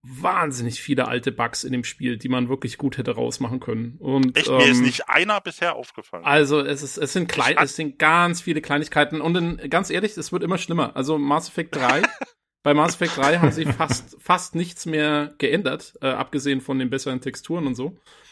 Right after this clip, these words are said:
Speaker 1: Und da merkst du, da sind alte Sachen drin, wo irgendwelche U-V-Zuteilungen nicht passen und Charaktere k-,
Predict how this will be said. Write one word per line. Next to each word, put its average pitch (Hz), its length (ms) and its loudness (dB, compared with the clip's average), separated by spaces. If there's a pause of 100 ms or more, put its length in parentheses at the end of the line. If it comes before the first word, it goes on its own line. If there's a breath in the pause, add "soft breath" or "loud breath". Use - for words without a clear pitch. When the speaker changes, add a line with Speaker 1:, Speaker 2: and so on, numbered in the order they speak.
(280 soft breath)
Speaker 1:
Und 147 160 4
da 147 80 6
merkst 143 280 2
du, 156 40 -4
da 139 100 4
sind 147 260 0
alte 151 280 0
Sachen 147 300 -2
drin, 139 360 2
wo 143 160 2
irgendwelche 143 840 2
U-V-Zuteilungen 147 1400 -2
nicht 143 160 -2
passen 151 380 -2
und 139 160 -2
Charaktere 143 500 0
k-, 147 120 -12